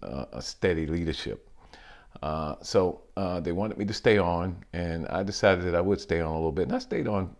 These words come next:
probably almost a year after I had made my decision. So I retired in April of twenty-one. A-, after retirement, uh, I kept getting, uh,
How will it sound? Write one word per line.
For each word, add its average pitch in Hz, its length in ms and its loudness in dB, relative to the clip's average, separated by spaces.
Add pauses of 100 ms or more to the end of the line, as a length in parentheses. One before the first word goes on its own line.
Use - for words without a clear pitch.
(100)
probably 226 420 -4
almost 104 360 4
a 80 40 0
year 82 440 0
after 73 320 0
I 71 60 0
had 64 180 -2
made 71 260 -6
my 67 100 -4
decision. 65 520 -8
So 69 240 -6 (320)
I - 40 -4
retired 95 440 4
in 73 120 0
April 73 520 -4
of 69 340 -6 (540)
twenty-one. 73 720 -4 (1500)
A-, - 240 -6
after 113 240 6
retirement, 101 720 4 (180)
uh, 82 260 -2 (480)
I - 60 -8
kept - 260 -4
getting, 80 480 -4 (320)
uh, 69 280 -4